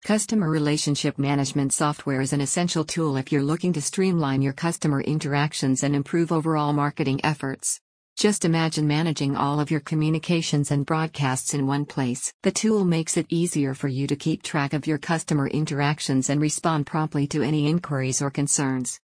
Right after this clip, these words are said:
In addition to messaging and email marketing,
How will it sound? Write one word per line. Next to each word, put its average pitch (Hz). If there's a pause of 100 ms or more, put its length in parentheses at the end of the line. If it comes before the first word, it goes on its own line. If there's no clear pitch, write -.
(240)
In 190
addition 190
to 156
messaging 147
and 143
email 160
marketing, 139